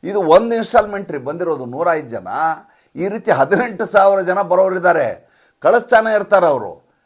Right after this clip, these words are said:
ಈಗಾಗಲೇ ಹದಿಮೂರು ಸಾವಿರ ಜನ ಇಷ್ಟು ವರ್ಷದಲ್ಲಿ ಬಂದಾಗಿದೆ. ಇದು ನಿರಂತರವಾಗಿ ನಡೆಯುವ ಪ್ರಕ್ರಿಯೆ. ಆದರೆ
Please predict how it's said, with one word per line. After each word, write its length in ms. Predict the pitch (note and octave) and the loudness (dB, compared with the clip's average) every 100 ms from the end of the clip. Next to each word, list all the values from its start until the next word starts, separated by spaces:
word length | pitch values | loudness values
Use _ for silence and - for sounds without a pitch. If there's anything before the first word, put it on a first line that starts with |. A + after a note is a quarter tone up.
| _ - | _ -2
ಈಗಾಗಲೇ 340 | F3+ G3 A3 | 2 4 4
ಹದಿಮೂರು 440 | D#3 C#3+ G#3 A3+ A3 | 0 0 -6 -6 0
ಸಾವಿರ 260 | A3 G3 | 2 2
ಜನ 160 | G3 G3+ | 0 -8
ಇಷ್ಟು 240 | D#3+ F#3+ | -10 -6
ವರ್ಷದಲ್ಲಿ 280 | F#3+ G3+ G#3 | -6 -6 -10
ಬಂದಾಗಿದೆ. 680 | C3 C#3+ F3+ D3+ A2 F2+ _ _ _ _ _ - | -8 -6 -2 -2 -4 -18 _ _ _ _ _ -14
ಇದು 180 | D3 G3 | -8 -6
ನಿರಂತರವಾಗಿ 720 | C#3 E3 G3+ F#3+ F#3+ E3 E3 | -4 -2 -2 -2 -2 -2 -4
ನಡೆಯುವ 340 | C3+ D3 C#3+ | -8 -8 -10
ಪ್ರಕ್ರಿಯೆ. 600 | C#3+ D#3 - A2+ E2+ - _ _ - | -8 -10 -10 -20 -20 -20 _ _ -6
ಆದರೆ 600 | D3 F3+ C#3+ A2+ E3+ F3+ | 2 2 2 -2 -6 -8